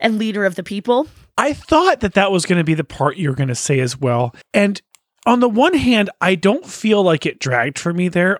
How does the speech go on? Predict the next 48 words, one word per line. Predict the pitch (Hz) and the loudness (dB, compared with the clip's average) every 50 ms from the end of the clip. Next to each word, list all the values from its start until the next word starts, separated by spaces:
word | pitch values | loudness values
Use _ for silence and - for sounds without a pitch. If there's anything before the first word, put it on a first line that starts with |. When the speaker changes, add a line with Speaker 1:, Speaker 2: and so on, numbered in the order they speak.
| - 165 | -4 -6
Speaker 2:
On | 156 | -4
the | 165 - - | -4 -4 0
other | 196 226 285 339 254 | 0 2 2 2 -2
hand, | 190 185 170 143 135 135 135 156 160 147 - _ - | -2 -2 0 0 0 0 -2 -4 -8 -10 -16 _ -12
that | 147 - 185 233 - - | -2 0 0 0 0 -2
is | 180 220 269 294 - | 0 2 2 2 2
the | - 208 | -2 -4
point | - - - 196 208 240 247 - - | -4 -2 0 2 2 2 2 0 -2
when | 139 139 131 131 | -2 0 2 2
I | 135 135 | 0 0
stepped | - - - 180 - - | -2 -2 -2 -2 0 0
away | 180 156 156 175 | 2 2 4 2
from | 180 - 208 175 | 2 0 0 2
the | 143 120 | 2 0
book | - - 147 208 - - | 2 2 0 0 0 -2
for | - - 170 135 | -4 0 2 4
a | 113 104 | 4 2
while, | 98 95 95 92 87 87 90 98 | 0 0 0 0 0 -2 -2 -2
and | 107 | -2
it, | 92 - - _ - - 139 | -4 -6 -8 _ -8 -4 -2
and | 120 117 | 0 0
it, | 117 - - | -2 -2 0
you | 139 127 123 | 0 2 4
know, | 117 113 113 | 4 4 2
it | 98 - | 0 0
took | - 175 - - | -2 -4 -2 0
me | 175 160 143 139 131 - - - - - | 2 4 4 4 2 0 -4 -14 -4 -4
a | 135 | -2
week, | 131 135 135 147 143 - - | 2 2 2 2 2 2 2
week | 151 135 - - 135 | 0 2 2 2 0
and | 127 | 0
a | 120 | 0
half | 104 117 123 139 143 - - | 0 0 0 0 -2 -4 -6
to, | - 135 | -2 0
like, | 123 110 104 - - _ - | 0 0 0 -4 -10 _ -2
get | - 123 104 - | -2 -2 0 0
back | 123 113 110 - - | 0 0 0 0 -2
into | 123 107 110 110 | -2 -2 -2 -2
the | 117 110 95 | -4 -4 -4
book. | - 95 98 156 190 - - - | -2 -2 -2 -2 -2 -4 -8 -8
Speaker 1:
Our | 220 247 | -8 -8
characters | - - 254 240 262 - - 247 233 - - | -6 -6 -6 -6 -6 -6 -6 -6 -6 -6 -6
in | 226 220 | -8 -8
the | 214 214 202 | -6 -6 -6
abyss, | 185 180 160 196 214 311 320 - - | -6 -6 -8 -10 -10 -10 -10 -10 -8
that's | - 180 - - - | -8 -8 -8 -8 -10
hard. | - 175 170 202 392 330 151 139 143 | -10 -8 -8 -8 -6 -8 -8 -6 -6
Speaker 2:
Yeah. | 190 185 254 311 285 214 180 180 214 | -2 0 2 4 4 4 4 2 2